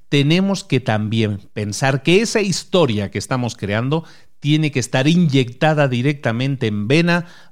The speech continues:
para todos nuestros productos y servicios. Nuestros productos y servicios no son materias primas simplemente, no son nada más que eso, son producto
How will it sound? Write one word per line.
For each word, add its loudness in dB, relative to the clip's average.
para -4
todos 0
nuestros -2
productos -4
y -6
servicios. -6
Nuestros -6
productos -6
y -4
servicios -6
no -4
son -2
materias -2
primas 0
simplemente, -6
no -4
son -4
nada 0
más -2
que -4
eso, -6
son -6
producto -6